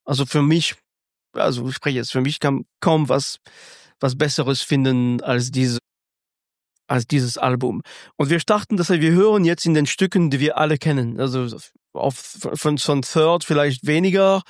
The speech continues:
aber von, von, von den ersten zwei Platten kennen doch, wir kennen alle Stücke, die sind ja rauf und runter. Aber wir hören nicht, äh, klar, wir, wir finden die auch schön,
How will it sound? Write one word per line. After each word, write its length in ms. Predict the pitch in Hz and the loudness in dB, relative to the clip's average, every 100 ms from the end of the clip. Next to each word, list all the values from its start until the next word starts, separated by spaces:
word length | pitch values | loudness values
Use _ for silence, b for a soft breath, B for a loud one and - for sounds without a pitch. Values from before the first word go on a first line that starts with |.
| B B B | B B B
aber 200 | - 139 | -2 0
von, 260 | 135 143 127 | 0 0 0
von, 380 | 139 135 127 120 | 0 0 0 0
von 240 | 131 120 | -2 0
den 200 | 127 123 | 0 0
ersten 400 | 143 147 - 139 | 0 0 0 -4
zwei 240 | - 139 | 0 0
Platten 580 | 143 147 147 156 147 131 | 2 0 0 2 2 0
kennen 260 | - 143 131 | 0 0 0
doch, 180 | - - | -2 -4
wir 600 | - 110 - - 143 147 | -8 -8 -10 -12 -6 -4
kennen 180 | 156 143 | 0 0
alle 260 | 131 123 123 | 0 0 -4
Stücke, 380 | - 131 127 | -4 -6 -6
die 140 | - 123 | -6 -4
sind 160 | 127 | -2
ja 160 | 127 110 113 80 | 0 0 0 -2
rauf 480 | - - 127 123 123 | -4 -6 0 0 2
und 80 | 135 | 0
runter. 400 | 127 131 127 - B B B B | 0 0 -2 -4 B B B B
Aber 240 | - 165 175 | -2 0 2
wir 160 | 185 | 2
hören 320 | 208 226 214 | 2 2 0
nicht, 500 | 185 190 - - - 196 | 0 -2 -4 -10 -10 -4
äh, 300 | 151 147 139 127 | 0 0 -2 -2
klar, 240 | 180 175 | 0 0
wir, 240 | 131 131 123 | -2 -6 -6
wir 80 | 127 | -4
finden 220 | - 160 | -2 0
die 80 | - | -2
auch 100 | 135 | -2
schön, 340 | 165 190 | 0 0